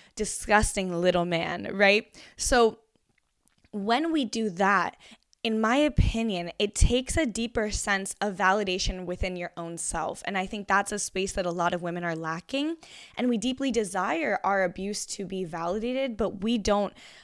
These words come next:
um, trust ourselves and deeply validate our own selves.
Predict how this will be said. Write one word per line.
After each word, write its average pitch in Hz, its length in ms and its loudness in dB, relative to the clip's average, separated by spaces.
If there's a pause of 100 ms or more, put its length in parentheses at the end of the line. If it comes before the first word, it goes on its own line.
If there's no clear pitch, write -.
(120)
um, 180 420 2 (320)
trust - 540 0
ourselves 180 580 2
and 185 160 0
deeply 220 320 -2
validate 196 500 2
our 190 220 2
own 190 240 0
selves. 175 500 0